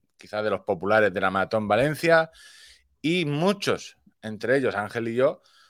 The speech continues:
pues casi, no es que aprendimos a correr con él y sus vídeos de YouTube, pero, eh,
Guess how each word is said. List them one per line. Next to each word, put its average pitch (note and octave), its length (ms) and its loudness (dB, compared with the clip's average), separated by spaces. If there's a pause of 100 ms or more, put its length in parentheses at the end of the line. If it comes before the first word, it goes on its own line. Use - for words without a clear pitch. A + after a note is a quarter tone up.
(300)
pues - 160 -12
casi, - 300 -6
no C3 180 0
es D#3+ 100 2
que - 100 2
aprendimos D#3 400 -4
a D3 100 -2
correr C#3 260 2
con C#3 160 -2
él C3 300 0
y G#2 60 -12
sus A2+ 140 -10
vídeos A#2+ 260 0
de A#2+ 80 0
YouTube, C#3 500 -2
pero, D3 460 2
eh, F#2+ 320 -4